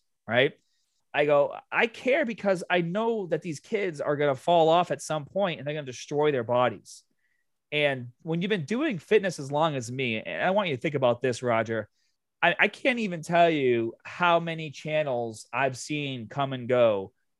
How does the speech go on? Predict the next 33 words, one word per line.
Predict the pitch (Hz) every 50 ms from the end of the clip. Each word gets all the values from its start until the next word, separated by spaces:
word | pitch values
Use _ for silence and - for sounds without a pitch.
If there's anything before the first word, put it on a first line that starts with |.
| _ -
in | 143 139
the | 131
last | 123 127 127 127 120 - -
ten | - 135 127 120 117
years | 113 110 101 95 78 - - - - _ _ _ _ _ _ _ _ _
because | - 120 - 139 131 123 120 117 117 110 110 - - _ _ _ _ _ _ _ -
people | - 170 170 170 190 185 180 175 160
th-, | - - - -
want | 131 131 143 143 131 -
quick | - - 180 175 - -
results. | 170 151 135 143 135 135 131 131 131 - - -
They | 123 127
want | 131 143 143 139 -
quick | - - 151 143 -
fame. | - - 143 135 131 131 131 127 123
They | 117 117 120
want | 120 131 139 143 135
a | 131 135
lot | 139 139
of | 131 123
views. | 127 123 123 123 120 120 117 113 - - _ _ _ _ _ _
So | - - 131
they're | 123 123 120 127 139
willing | 156 165 170 156
to | 143
do | 135 147 147 143
almost | 143 147 139 135 - -
anything | 151 170 185 180 - 185 180 160
to | - 127
get | 117 110 160 180 196 175
it. | 139 123 120 113 - _ _ _ _ _ _ _ _ _ _ _ _ _ _ -
And | 143 139 135
then | 143 143 143 143 139 143 139